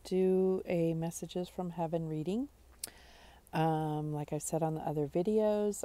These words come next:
I do not claim to be a medium. I just am connected to spirit guides,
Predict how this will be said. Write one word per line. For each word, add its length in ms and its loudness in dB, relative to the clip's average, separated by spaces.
I 140 2
do 160 -8
not 240 -6
claim 320 -4
to 100 -12
be 160 -2
a 60 0
medium. 580 0
I 500 0
just 400 -4
am 140 -6
connected 580 -6
to 400 -2
spirit 420 -4
guides, 460 -2